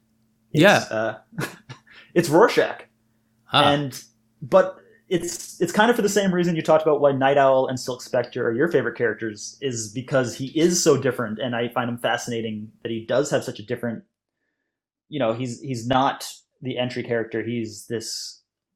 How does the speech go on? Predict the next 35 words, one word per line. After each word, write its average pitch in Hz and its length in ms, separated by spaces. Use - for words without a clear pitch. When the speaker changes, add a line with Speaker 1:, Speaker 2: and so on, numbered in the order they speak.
Speaker 1:
I 165 100
kind 180 240
of 156 160
do 170 140
admire 143 480
that 135 100
he 127 180
is 156 300
so 151 680
strong-willed 139 800
and 123 80
he 120 100
is 131 160
so, 131 360
you 131 100
know, 110 80
he, 120 240
he 147 100
buys 123 360
into 135 120
his 113 120
beliefs 131 440
so 131 220
much 139 400
and 139 140
he 123 200
is 143 160
unwavering. 143 640
I 120 140
think 127 160
that 123 120
is, 117 480
you 120 80
know, - 320
somewhat 117 640